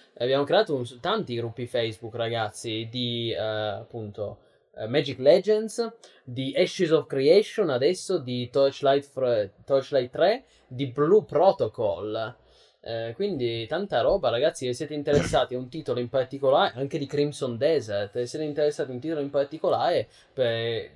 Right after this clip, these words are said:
la cosa migliore per restare aggiornati sulle novità, sicuramente entrare nei nostri gruppi Facebook sempre aggiornati, oppure Discord, insomma, continuare a seguirci. Preso?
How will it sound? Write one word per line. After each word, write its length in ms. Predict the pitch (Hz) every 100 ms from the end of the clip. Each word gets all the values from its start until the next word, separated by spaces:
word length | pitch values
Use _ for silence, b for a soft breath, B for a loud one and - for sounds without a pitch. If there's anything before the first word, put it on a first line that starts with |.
| 90 110
la 120 | 127
cosa 220 | - 143 131
migliore 500 | 135 131 135 123 110
per 120 | 123
restare 340 | 123 - 127 123
aggiornati 560 | 120 127 127 120 123
sulle 180 | 117 127
novità, 460 | 123 139 175 123 123
sicuramente 500 | 120 113 104 113 120
entrare 320 | 107 104 107
nei 100 | 107
nostri 300 | 110 - 113
gruppi 300 | 113 107 127
Facebook 500 | 120 107 107 110 -
sempre 360 | - 110 107
aggiornati, 600 | 107 107 101 92 90 - - b b
oppure 680 | - 175 110 113 113 101 101
Discord, 540 | 107 101 101 - 95 85
insomma, 500 | 104 - 80 104 127 B B _
continuare 840 | 135 123 117 120 120 117 117 110
a 80 | 110
seguirci. 800 | - 120 120 104 101 - 110 117 - _ -
Preso? 560 | 113 101 104 95 120